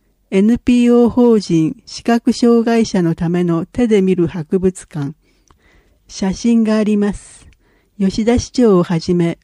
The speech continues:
六名の関係者と、その前には症状を持った四名の方が椅子に座っています。左から貢献賞の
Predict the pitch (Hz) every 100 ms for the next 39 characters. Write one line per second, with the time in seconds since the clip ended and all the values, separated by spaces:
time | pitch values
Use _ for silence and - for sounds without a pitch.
0 | - 175 - 247 240 214 175 170 196 208
1 | - 220 220 - 165 - 156 - _ _
2 | _ _ _ _ - - 214 240 247 247
3 | 240 196 185 165 - - - 240 240 240
4 | 247 233 185 180 185 - - 160 - 220
5 | 247 240 214 180 165 170 165 190 170 160
6 | - 175 - 220 220 - 214 208 - -
7 | 190 190 185 185 - - - _ _ _
8 | _ _ _ _ _ _ _ _ _ _
9 | _ _ _ _ _ _ - 208 220 220
10 | 214 - 208 202 196 - 220 - 247 247
11 | - 254 247 - 185 170 156 151